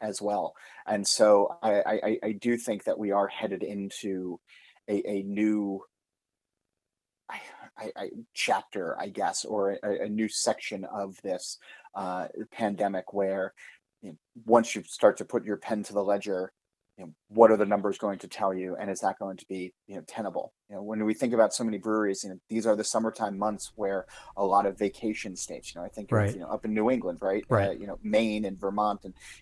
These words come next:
Speaker 1: you know, places that, that get, you know, huge heavy tourism, and that these businesses rely on the four months of summer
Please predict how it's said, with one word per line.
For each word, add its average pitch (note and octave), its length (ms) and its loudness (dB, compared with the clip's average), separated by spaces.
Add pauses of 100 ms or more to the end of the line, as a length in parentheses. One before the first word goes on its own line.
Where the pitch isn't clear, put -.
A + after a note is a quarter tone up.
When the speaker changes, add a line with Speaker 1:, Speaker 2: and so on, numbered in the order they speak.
Speaker 1:
you G2+ 60 -4
know, - 20 -4
places G#2+ 460 2
that, F#2+ 240 -2
that F#2+ 240 -6
get, G#2+ 280 2
you G2 100 -14
know, F2+ 140 -14
huge A#2+ 380 -4
heavy G#2 220 -2
tourism, A2 420 -2
and F#2+ 100 -8
that F#2+ 120 -6
these F#2 160 -12
businesses G2+ 500 -6
rely G2 560 -2
on G2+ 380 -6 (340)
the G2+ 80 -6
four G#2+ 300 6
months G2 260 0
of F2 100 -6
summer F#2 520 0